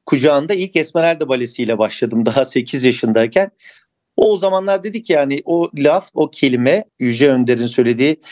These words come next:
"Herkes reisi cumhur olabilir, vekil olabilir ama asla sanatçı olamaz." kelimesi.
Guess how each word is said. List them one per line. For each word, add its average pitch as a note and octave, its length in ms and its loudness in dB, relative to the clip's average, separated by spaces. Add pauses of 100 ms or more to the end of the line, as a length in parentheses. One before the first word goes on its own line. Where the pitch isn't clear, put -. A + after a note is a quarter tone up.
(300)
"Herkes B2+ 540 -2
reisi B2 300 0
cumhur A2+ 240 0
olabilir, A2+ 420 0
vekil A2+ 280 -2
olabilir A2 260 0
ama A#2 180 0
asla A#2+ 380 -2 (440)
sanatçı A2+ 560 0
olamaz." A#2+ 420 0
kelimesi. G#2 640 -2